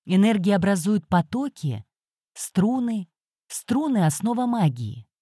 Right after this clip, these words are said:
Чем лучше ты управляешься с потоками энергии, тем более высокую ступень среди магов занимаешь.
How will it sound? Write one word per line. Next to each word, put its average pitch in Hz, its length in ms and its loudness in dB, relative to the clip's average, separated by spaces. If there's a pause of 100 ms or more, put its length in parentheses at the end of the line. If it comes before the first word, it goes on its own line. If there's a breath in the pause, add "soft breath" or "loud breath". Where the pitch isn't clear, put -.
(580)
Чем 202 280 2
лучше 202 400 0
ты 185 100 0
управляешься 190 680 2
с - 60 -4
потоками 185 560 4
энергии, 165 680 0 (300)
тем 196 320 4
более 208 360 4
высокую 190 500 0
ступень 233 540 -2
среди 185 360 0
магов 202 360 2
занимаешь. 202 840 0